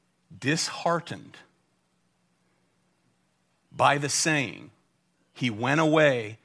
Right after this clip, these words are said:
sorrowful, for he had great possessions." That's one of the saddest verses in the Bible. He was disheartened.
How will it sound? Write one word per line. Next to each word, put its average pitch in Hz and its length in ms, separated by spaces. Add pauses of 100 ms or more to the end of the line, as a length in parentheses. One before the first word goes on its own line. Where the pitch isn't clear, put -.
(140)
sorrowful, 151 920 (800)
for 135 320
he 147 220
had 135 460 (800)
great 110 320 (500)
possessions." - 760 (1080)
That's 143 200
one 147 120
of 107 80
the 131 60
saddest 127 500
verses 117 380
in 104 80
the 98 60
Bible. 92 340 (1500)
He 151 180
was 131 180
disheartened. 143 1000